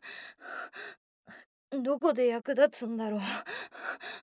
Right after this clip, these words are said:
今？もう。あ、いいけど。お兄さん。あ、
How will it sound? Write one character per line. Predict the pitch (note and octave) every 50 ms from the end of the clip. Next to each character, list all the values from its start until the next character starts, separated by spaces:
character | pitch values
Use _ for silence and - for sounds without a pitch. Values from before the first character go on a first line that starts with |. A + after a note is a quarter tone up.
| _ - - _ _ _ _ - - A3+ - - - - - - _ _ _ _ - - - - - - _ _ _ _ - - -
今？ | F#3+ B3+ A3 C#4+ F4 D#4 G#3 F3 F3 - - - - - - - - - - - - - - - - _ _ _ _ - - G#3 _ - - - D4+ A#3+ G3+ -
も | - F3+ E3+ G3 G3+ G#3 A3+ A#3 A3
う。 | G3+ E3 - - - - - - - - - - - - - - - - _ - - - _ _ _ _ _ - D4 B3+ - C4 - - _ _ _ _ -
あ、 | - D4+ D4+ D4 C#4 C4+ - - - - - - _ _ _ _
い | - B3+ D4 E4 D#4
い | A#3
け | - - A3 A3
ど。 | - - G3+ G#3+ A#3+ - - - - _ _ _ - A3+ - _ - A3+ _ _ _ _ _ - - - - - - - -
お | C4
兄 | A#3 G#3+ A#3 B3+ C4 B3
さ | - - A3
ん。 | F#3+
あ、 | F3+ F#3+ F#3+